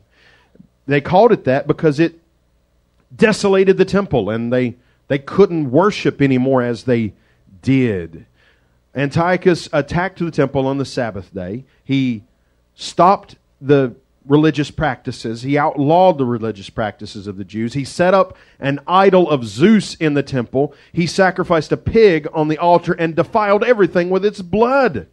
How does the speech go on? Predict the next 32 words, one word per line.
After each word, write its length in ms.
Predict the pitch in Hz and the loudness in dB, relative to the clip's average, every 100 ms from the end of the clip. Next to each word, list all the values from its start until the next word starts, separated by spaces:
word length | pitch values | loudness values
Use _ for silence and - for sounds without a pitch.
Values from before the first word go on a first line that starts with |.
| _ _ _ _ | _ _ _ _
Killed 300 | 220 214 - | 2 2 0
thousands 460 | 247 262 180 170 | 2 4 2 0
of 80 | 143 | 2
believers, 380 | 139 131 117 117 | 2 0 -2 -6
destro-, 540 | 139 - - 233 233 | -8 -10 2 4 4
destroyed 480 | 151 - 233 240 240 | -2 -4 4 4 4
the 80 | 160 | -2
scriptures, 800 | - 156 123 - 113 90 - - _ _ _ _ _ _ _ _ | -4 -2 -2 -4 -12 -12 -20 -20 _ _ _ _ _ _ _ _
and 220 | 151 156 | -2 4
removed 320 | 156 175 233 180 | 4 6 4 4
the 100 | 165 | 2
legitimate 760 | 147 156 143 123 233 233 160 | 4 2 2 2 4 4 2
high 240 | 120 131 123 | -2 -4 -2
priest 500 | 127 131 151 160 - | 0 0 0 -6 -8
and 360 | 147 147 139 _ | -4 -4 -8 _
put 320 | 185 196 - | 2 2 2
one 160 | 160 180 | -2 0
of 100 | 160 | 4
his 200 | 180 139 | 2 4
loyalists 760 | 170 196 156 113 104 - - - | 2 4 2 0 -4 -10 -16 -12
in 140 | 104 | -12
there. 220 | 87 67 _ _ _ _ | -12 -20 _ _ _ _
Antiochus 680 | 165 214 175 175 170 165 151 | -4 -4 -2 0 -2 -2 -4
was 360 | 156 143 127 - _ | -2 -2 -4 -12 _
one 140 | 143 160 | 0 2
of 60 | |
the 60 | 156 | 2
most 260 | 147 139 - | 0 -2 -6
evil 500 | 190 214 190 196 190 _ - | -2 0 2 0 -2 _ 0
rulers 480 | 147 190 190 185 | 6 6 4 0
in 140 | 170 147 | -2 -2
history. 640 | 147 175 - 113 101 92 | -2 -4 -4 -6 -6 -8